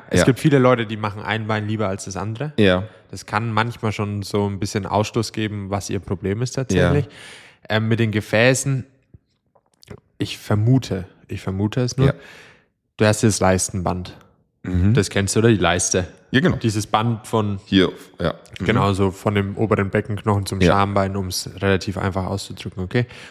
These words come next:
Speaker 1: Und da gibt's die sogenannte Lacuna vasorum
Speaker 2: Mhm.
Speaker 1: und musculorum.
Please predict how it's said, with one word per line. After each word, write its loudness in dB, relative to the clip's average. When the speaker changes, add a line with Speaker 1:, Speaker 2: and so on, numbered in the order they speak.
Speaker 1:
Und -6
da 4
gibt's 0
die 2
sogenannte 0
Lacuna 2
vasorum 0
Speaker 2:
Mhm. -4
Speaker 1:
und 2
musculorum. 0